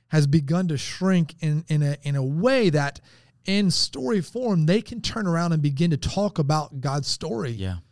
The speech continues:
Speaker 1: You know, they can say, "Hey, you know, what I learned about what God created in Genesis and what happened because of sin and the fall of man. And, you know, and the, the world became so broken, God wanted to just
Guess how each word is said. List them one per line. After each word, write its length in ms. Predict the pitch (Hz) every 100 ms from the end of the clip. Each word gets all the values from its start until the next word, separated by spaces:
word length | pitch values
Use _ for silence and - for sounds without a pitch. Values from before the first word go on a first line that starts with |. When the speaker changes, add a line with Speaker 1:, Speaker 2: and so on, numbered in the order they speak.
| _
Speaker 1:
You 120 | 165 165
know, 140 | 160
they 160 | 180 214
can 140 | 160
say, 220 | - 196
"Hey, 320 | 156 196 190 - _ -
you 80 | 170
know, 100 | 160
what 220 | 185 185
I 100 | 170
learned 300 | 165 180 175
about 220 | 156 151
what 200 | 165 151
God 280 | 160 156 151
created 320 | - 170 156
in 160 | 151 135
Genesis 600 | 147 160 147 - 139 -
and 80 | 131
what 180 | 147 -
happened 320 | 165 180 160
because 320 | 151 - 160 139
of 100 | -
sin 240 | - 175
and 100 | 160
the 60 | 143
fall 300 | 160 165 151
of 80 | 139
man. 420 | 151 170 165 147 - - -
And, 160 | 143
you 80 | 143
know, 140 | 139 143
and 120 | 135
the, 160 | 127 - _ -
the 80 | 139
world 320 | 127 170 214
became 340 | 175 - 160 147
so 220 | 180 151
broken, 480 | 131 180 214 160 143
God 340 | 143 160 170
wanted 320 | 156 185 160
to 80 | -
just 300 | 135 139 -